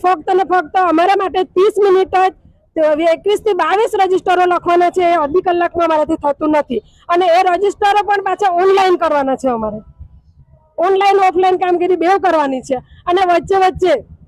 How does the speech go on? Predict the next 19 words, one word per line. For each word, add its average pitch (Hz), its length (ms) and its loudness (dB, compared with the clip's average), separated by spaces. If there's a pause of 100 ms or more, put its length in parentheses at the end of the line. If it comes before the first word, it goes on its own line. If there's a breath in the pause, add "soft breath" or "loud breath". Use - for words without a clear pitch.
(280)
કોર્ડિનેટરો 339 800 2
અમે 320 240 2
એ 330 480 0
નીચલી 302 360 -2
કક્ષાએ 370 560 2 (380 soft breath)
એક 330 180 -4
જ 370 120 0
વર્કર 370 360 0
બેન 349 180 0
કામ 466 260 -6
કરે 359 260 0
છે, 370 220 2
ઉપલી 339 300 -2
કક્ષાએ 349 420 0
પાંચ 320 220 -4
થી 349 160 -2
છ 339 200 -2
કોર્ડિનેટરો 294 640 -2
છે. 226 180 -4